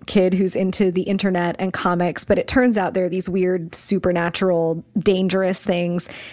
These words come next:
happening. And then there are, like, warlords and mercenaries, and he's gotta join with his young friend to fight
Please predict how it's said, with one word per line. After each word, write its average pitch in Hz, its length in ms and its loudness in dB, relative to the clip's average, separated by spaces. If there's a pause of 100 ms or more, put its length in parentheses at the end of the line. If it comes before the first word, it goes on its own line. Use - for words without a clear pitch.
happening. 233 560 2
And 190 120 -4
then 180 220 -4
there 165 200 -2
are, 156 40 -4
like, - 240 -6
warlords 208 1120 2
and 165 240 -4
mercenaries, 202 920 0
and 151 340 -6 (260)
he's 190 380 2
gotta 175 540 2 (120)
join 190 460 2
with 185 180 0
his 175 280 0
young 175 420 0 (300)
friend 165 480 4
to 175 220 2
fight - 420 -2